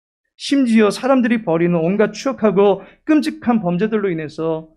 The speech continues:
공포스러운 땅이 되어버린 이 땅에 "왜 태어나게 하셨습니까?" 라고 할 것이 아닙니다.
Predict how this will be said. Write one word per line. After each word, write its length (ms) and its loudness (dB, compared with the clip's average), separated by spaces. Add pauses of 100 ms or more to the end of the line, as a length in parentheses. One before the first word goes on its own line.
(200)
공포스러운 640 0
땅이 260 2
되어버린 440 0
이 160 -8
땅에 500 -4 (480)
"왜 280 0
태어나게 420 2
하셨습니까?" 920 -2
라고 160 -4
할 120 -4
것이 200 -10
아닙니다. 480 -12